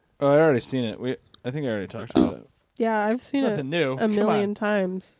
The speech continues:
Speaker 1: But I will. Dr-, we can. We can. We can. We can. Uh, I'll. I'll allow it. Two point four.
Speaker 2: <laughs> All right, I'm getting better.
Speaker 3: <laughs> Yeah, that, that was better.
Speaker 1: Yeah,
Speaker 2: Out of ten or out of five?
Speaker 1: Uh, out of five. Uh, there might be some sympathy points in there, so don't get too cocky.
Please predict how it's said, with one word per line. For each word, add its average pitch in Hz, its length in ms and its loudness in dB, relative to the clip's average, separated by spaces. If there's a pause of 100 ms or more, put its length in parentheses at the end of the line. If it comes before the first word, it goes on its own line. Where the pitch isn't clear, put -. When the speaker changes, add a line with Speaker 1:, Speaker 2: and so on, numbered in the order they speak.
(160)
Speaker 1:
But 165 100 0
I 160 80 2
will. 151 160 2
Dr-, 143 300 -6
we 143 100 -2
can. 156 260 -2
We 160 140 0
can. 131 180 -8
We 131 160 -4
can. 120 260 -8
We 135 120 -2
can. 107 240 -10
Uh, 101 180 -10 (220)
I'll. 165 340 2 (540)
I'll 180 140 4
allow 123 320 6
it. 131 120 2 (100)
Two 202 140 2
point 156 460 2
four. 117 500 -2 (260)
Speaker 2:
<laughs> - 220 -14
All 294 60 4 (880)
right, 131 200 4
I'm 131 120 2
getting 294 180 2
better. 110 320 2
Speaker 3:
<laughs> - 60 -4 (540)
Yeah, 294 300 -2 (160)
that, 269 240 -2
that 240 140 -2
was 220 140 0
better. 175 340 -2 (800)
Speaker 1:
Yeah, 196 140 -2
Speaker 2:
Out 135 80 2
of 113 60 -4
ten 147 200 0
or 156 80 2
out 120 80 2
of 101 60 -2
five? 95 320 0
Speaker 1:
Uh, 80 100 -8
out 131 220 6
of 120 80 2
five. 110 280 -2
Uh, 190 140 2
there 214 100 2
might 214 140 2
be 190 80 -4
some 135 160 -6
sympathy 117 340 -6
points 107 300 -4
in 104 60 -12
there, 101 140 -8
so 101 200 -6
don't 117 160 -6
get - 140 -6
too 107 140 -2
cocky. 98 420 -6